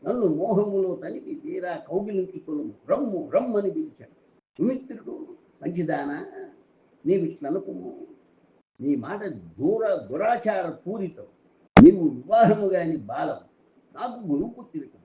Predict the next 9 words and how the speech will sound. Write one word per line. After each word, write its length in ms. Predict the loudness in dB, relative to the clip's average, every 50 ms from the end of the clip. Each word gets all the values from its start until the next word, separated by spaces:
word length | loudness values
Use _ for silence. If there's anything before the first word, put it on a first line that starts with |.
| _ _ _ _ _ _ _ _ _ _ -12
మనము 300 | -10 -8 -6 -6 -6 -6
సోదరీ 640 | -4 -2 -2 -2 0 0 -2 -2 -2 -4 -8 -8
సోదరులము. 640 | -6 -6 -6 -4 -4 -4 -6 -6 -8 -12 -14 -16 -20 -20 _ _ _ _ _ _ _ -4
నీవు 300 | -4 -2 -2 -2 -4 -2
మన్మథ 560 | -4 -4 -4 -6 -8 -6 -4 -4 -4 0 2 2
పరవశురాలవై 1200 | 2 2 0 -6 -4 -2 -2 -2 -2 -4 -4 -4 -4 -4 -4 -4 -4 -6 -8 -8 -10 -14 -18 -18 -20 -20 -20 _ _ _ _ _ 0 4 4 6
ఇలా 140 | 6 4
అనుచితంగా 720 | 0 -2 -2 -4 -4 -4 -6 -4 0 0 2 2 0 -2 -2
పలుకుతున్నావు. 840 | -4 -4 -4 -4 -6 -8 -12 -10 -10 -10 -10 -10 -12 -16 -20 _